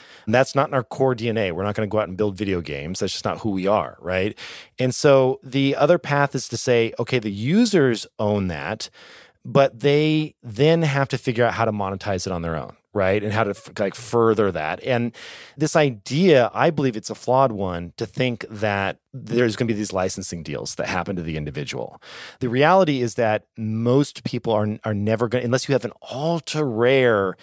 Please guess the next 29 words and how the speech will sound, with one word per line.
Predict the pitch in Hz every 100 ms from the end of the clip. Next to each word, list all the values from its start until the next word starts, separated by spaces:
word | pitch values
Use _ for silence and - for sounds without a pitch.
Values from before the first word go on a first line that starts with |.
| - -
Bored | 110 101 120 120
Ape | 101 123 120 -
or | 95
something | - 107 117 110
else, | 101 92
like, | 104 107
you're | 135
not | 123 151 147
really | 139 131
ever | 120
gonna | 117 110
get | 120
any | 104
licensing | 90 98 104 98 90 85
deals, | 80 65
because | - 107 - 233 233 117 123 - - -
if | - 113
you're | 135 147
a |
big | 101 143 160 113
brand | - 104 170 175 85 60 110 - _ - - - _
and | 131 127
you | 123 110
wanna | 127 151
play | - - 117 143 151 135
well | 98 110 147 151
with | 127
this | 120 -
ecosystem, | 127 131 113 - - 73 90